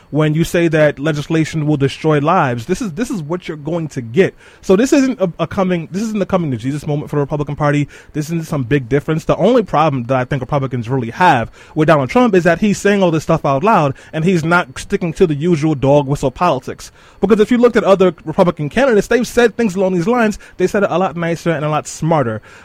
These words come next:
I think the biggest issue here is that the establishment, the people who are supposed to be the intellectuals, they're standing by Trump. The Paul Ryans, who are supposed to be the thought leaders, they're standing by him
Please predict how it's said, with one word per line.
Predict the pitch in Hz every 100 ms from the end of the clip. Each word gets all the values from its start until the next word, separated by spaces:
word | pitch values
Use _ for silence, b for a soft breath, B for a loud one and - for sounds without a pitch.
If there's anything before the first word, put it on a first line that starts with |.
| B
I | 185
think | 226 175
the |
biggest | 151 175 233 - 151
issue | - 143
here | 139 135 131
is | 139
that | 165
the | 147
establishment, | 143 - 220 190 - 131
the | 127
people | 175 160 160
who | 156
are | 147
supposed | - 180 220
to | 175
be | 151
the | 135
intellectuals, | 127 - 127 - 135 131 B B -
they're | 220
standing | - 220 220 220
by | 226 233
Trump. | - 143
The | 190
Paul | - 202 196
Ryans, | 214 160 127 - b
who | 180
are | 165
supposed | 165 185
to | 185
be | 156
the |
thought | 196 220
leaders, | 175 160 - b b
they're | 190 196
standing | 196 190 190 185
by | 151 170
him | 226